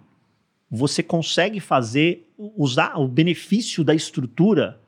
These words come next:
para gerar o dividendo na venda, na, na, isento de imposto de renda pra pessoa física, pra ter este produto líquido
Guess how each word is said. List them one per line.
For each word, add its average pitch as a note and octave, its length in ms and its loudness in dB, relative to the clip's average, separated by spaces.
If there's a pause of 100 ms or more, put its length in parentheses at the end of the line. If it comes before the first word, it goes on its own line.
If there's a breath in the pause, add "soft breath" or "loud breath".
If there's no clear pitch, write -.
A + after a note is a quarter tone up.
(220)
para D#3 120 0
gerar C3+ 260 2
o B2+ 40 0
dividendo A#2+ 500 -4
na A2+ 80 -10
venda, G#2+ 380 -12
na, G#2 600 -6 (160)
na, G#2+ 400 -8 (220)
isento C3+ 320 0
de B2+ 100 -4
imposto B2 320 -6
de A#2+ 80 -8
renda A2+ 240 -4
pra - 140 -18
pessoa - 300 -6
física, C#3+ 680 0 (380 soft breath)
pra D3 140 0
ter - 180 0
este E3+ 260 0
produto C#3 420 -2
líquido D#3 580 0